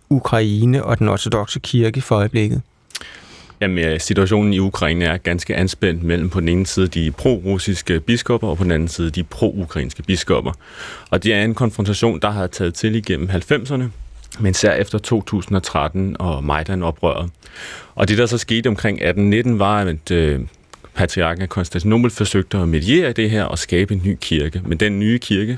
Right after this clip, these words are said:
Speaker 2: den nye ukrainske kirke, førte egentlig kun til en større modstand. Så mine, øh, ukrainske venner nogle gange lægger billeder op på Facebook, hvor man ser folk decideret i håndgemæng foran kirkerne. Og det er jo en rent fysisk kamp nogle gange om kirkerummene i blandt andet Kiev.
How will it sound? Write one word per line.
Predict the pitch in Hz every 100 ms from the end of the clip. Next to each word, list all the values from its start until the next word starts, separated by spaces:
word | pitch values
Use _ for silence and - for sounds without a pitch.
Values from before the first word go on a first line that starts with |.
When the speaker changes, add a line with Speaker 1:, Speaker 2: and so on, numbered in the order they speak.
| -
Speaker 2:
den | 87
nye | 92 104
ukrainske | 92 - 85 76 92
kirke, | - 98 104
førte | 101 90
egentlig | 82 69
kun | - 90
til | -
en | 87
større | - 76 80
modstand. | 80 82 - 60 - - - - - -
Så | -
mine, | 101 101 104
øh, | 95
ukrainske | 98 131 131 127 123
venner | 113 135
nogle | 110 110
gange | 98 104
lægger | 95 98
billeder | 104 107 120 104
op | 90 107
på | 110
Facebook, | 104 107 - 107
hvor | 101
man | 92 92
ser | - 92
folk | - 104 - -
decideret | 101 98 107
i | 92
håndgemæng | 104 104 107 90 -
foran | - 95
kirkerne. | 104 104 98 107 113 101 _ _ - - -
Og | -
det | 73
er | 82
jo | 117
en | 104
rent | 107 80 -
fysisk | 156 143 120
kamp | - 107 80
nogle | 92 90 87
gange | 80 92
om | 95 98
kirkerummene | - 95 90 98 82 - 80 80 - - - _
i | 98
blandt | 80 82 82
andet | 78 80
Kiev. | - 80 73